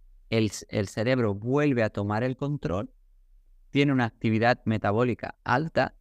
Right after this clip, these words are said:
como la del día, y es la fase onírica, es donde yo tengo los sueños.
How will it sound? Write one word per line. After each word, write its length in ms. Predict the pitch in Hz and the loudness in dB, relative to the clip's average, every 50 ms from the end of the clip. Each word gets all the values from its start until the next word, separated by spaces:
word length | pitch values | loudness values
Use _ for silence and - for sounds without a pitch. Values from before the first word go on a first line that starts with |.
| _ - | _ -8
como 260 | - 101 98 98 95 | -4 -2 0 0 0
la 160 | 90 90 90 | 0 0 0
del 320 | 87 90 90 87 90 95 | 0 0 0 0 0 0
día, 360 | 110 143 160 151 143 160 - - - - _ _ _ _ _ - | 2 2 2 2 0 -2 -6 -8 -14 -20 _ _ _ _ _ -4
y 120 | 110 110 | 0 0
es 120 | 104 98 123 | 0 2 2
la 100 | 117 110 | 0 0
fase 360 | - - 107 101 - 117 117 | 2 0 -2 -2 0 0 0
onírica, 440 | 104 101 98 101 110 113 - - - - | 0 0 0 0 -2 -4 -4 -6 -8 -8
es 140 | - - - | -8 -6 -4
donde 200 | 101 104 104 104 | -2 0 2 2
yo 120 | 104 98 | 2 2
tengo 240 | - 104 107 110 117 | 2 2 2 2 2
los 160 | 110 98 - | 2 0 -2
sueños. 400 | - - 104 98 98 98 92 95 | -4 -2 -2 0 0 0 -2 -4